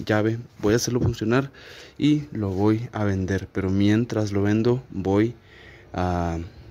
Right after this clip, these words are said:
a disfrutarlo. Y se va a venir un proyecto muchísimo mejor. Y de hecho, no les he enseñado el nuevo proyecto, pero no se lo voy a enseñar aún. <laughs> Aún no se lo voy a enseñar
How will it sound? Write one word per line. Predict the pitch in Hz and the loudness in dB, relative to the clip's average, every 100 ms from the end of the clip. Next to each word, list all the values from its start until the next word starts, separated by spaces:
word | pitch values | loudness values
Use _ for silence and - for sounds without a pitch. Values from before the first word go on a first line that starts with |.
| - | -4
a | 98 | 0
disfrutarlo. | 95 92 101 - 185 147 - - - - - - - | 0 0 -2 2 2 2 -2 -16 -20 -20 -20 -18 -2
Y | 165 | 0
se | 160 | 2
va | 123 | 2
a | |
venir | 120 | 4
un | 120 120 120 - - | 2 2 0 -6 -8
proyecto | - 110 110 - | -2 0 0 0
muchísimo | 120 117 113 110 104 - 104 | 0 2 0 -2 -2 0 0
mejor. | 95 95 - - - - - - - - | 0 -2 -6 -10 -14 -20 -18 -18 -20 -2
Y | 117 | 4
de | 113 | 4
hecho, | 127 160 147 - | 4 2 2 -4
no | 131 120 | -4 0
les | 117 120 | 0 2
he | 120 | 0
enseñado | 120 117 107 | 0 0 2
el | 110 | 2
nuevo | 113 | 0
proyecto, | 113 104 131 87 - - - | 2 0 0 -4 -6 -8 -6
pero | - 95 | -4 -2
no | 92 | -4
se | 92 95 | -4 -2
lo | 92 | -2
voy | 95 | -2
a | |
enseñar | 101 95 107 123 - _ | 0 2 2 0 -6 _
aún. | 98 95 107 156 156 - - - - - _ _ _ _ - - - - | -6 0 2 0 -4 -12 -14 -20 -20 -20 _ _ _ _ -20 -20 -16 -10
<laughs> | - - 113 - 107 - - 180 - - | -6 -2 -2 -2 -12 -10 -4 -4 -4 0
Aún | 104 107 | 4 6
no | 131 | 6
se | 127 | 4
lo | 113 | 4
voy | 113 | 4
a | |
enseñar | 113 110 151 | 4 2 0